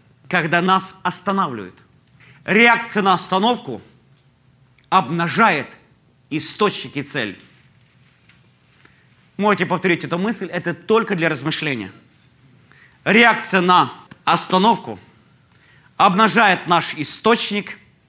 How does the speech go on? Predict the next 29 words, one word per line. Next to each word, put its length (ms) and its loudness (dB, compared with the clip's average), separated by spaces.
и 100 0
цель. 420 -4
Или 180 -2
нам 160 2
не 100 2
воздали 400 2
тем, 500 -2
что 200 -10
мы 100 -2
всегда 280 -2
стремились. 600 -8
Кто 120 -6
из 100 -2
вас 160 -2
хотел 280 -2
бы, 100 -2
чтобы 220 -6
сегодня 300 -4
Дух 200 -2
Божий 360 -4
повёл 280 -4
нас 200 -4
по 120 -8
глубинам 380 -4
сердца? 480 -10
Попросить 460 -2
вместе 320 -2
с 180 -12
Давидом: 520 -2